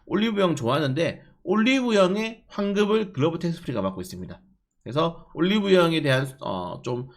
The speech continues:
관심도가 높아지면 높아질수록 어떻게 된다? 이 글로벌 텍스프리에 대한 모멘텀은 커진다는 점도 체크하시면 될 것 같고,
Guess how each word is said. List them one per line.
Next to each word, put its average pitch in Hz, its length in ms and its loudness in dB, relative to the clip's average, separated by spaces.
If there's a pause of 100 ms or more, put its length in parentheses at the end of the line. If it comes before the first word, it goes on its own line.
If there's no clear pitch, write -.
(160)
관심도가 143 460 2
높아지면 143 560 2
높아질수록 151 800 0 (160)
어떻게 123 220 -4
된다? 120 380 2
이 98 80 -10
글로벌 135 280 -2
텍스프리에 131 440 -4
대한 107 240 0
모멘텀은 120 540 -4 (240)
커진다는 165 400 0
점도 104 160 -4
체크하시면 160 360 -6
될 107 120 -6
것 151 100 -6
같고, 190 420 -6